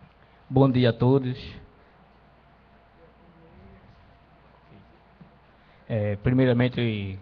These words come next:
quero agradecer pela oportunidade, pelo convite, né, de participar dessa reunião do consema, né, qual que eu considero uma das mais importantes, né, na área ambiental do Estado. A gente vê o desenvolvimento que o governo do Estado, esse governo atual,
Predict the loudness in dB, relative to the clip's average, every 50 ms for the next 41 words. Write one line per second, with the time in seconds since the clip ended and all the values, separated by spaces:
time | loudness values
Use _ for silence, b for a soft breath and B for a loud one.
0 | -8 -6 -4 -4 -2 -2 -2 -2 -2 -2 -6 -6 -6 -6 -6 -4 -2 -2 0 2
1 | 0 0 0 -2 -6 -6 -6 -6 -8 -10 -8 -8 -2 0 0 0 0 -2 -4 -4
2 | -4 0 2 2 2 2 0 -4 -6 -6 -4 -6 -8 -8 -10 b b b b b
3 | b -8 -2 0 0 -2 -2 -2 -2 -2 -2 0 -2 0 2 2 2 0 0 -2
4 | -2 -2 -2 -4 -6 -6 -6 -6 -6 -6 -6 -8 -8 -8 -8 -8 -10 -10 -10 -10
5 | -8 -2 -2 -2 -2 -2 -4 -8 -8 -12 -12 -12 -10 -10 -6 -4 -4 -2 -2 -2
6 | -4 -2 -2 -4 -4 -6 -8 -12 -14 -16 b b b b b 2 2 4 4 4
7 | 0 2 2 2 2 2 -2 -2 0 0 0 -2 -4 -10 -8 -6 -6 -4 -2 0
8 | 0 -2 -2 -4 -6 -6 -6 -8 -8 -4 0 0 0 2 0 0 -2 -2 -4 -4
9 | -4 -4 -4 -8 -14 -20 -20 _ b b b b b -10 -6 -4 -4 -4 -2 0
10 | 2 4 4 4 2 0 -2 2 4 6 6 6 6 4 2 0 0 -2 -2 -4
11 | -8 -10 B B B B B B 0 0 4 4 4 6 8 6 6 6 4 2
12 | 0 2 2 2 2 2 2 -2 -4 -4 -4 -2 -2 0 0 -2 -2 -2 0 0
13 | 2 2 2 0 -2 -6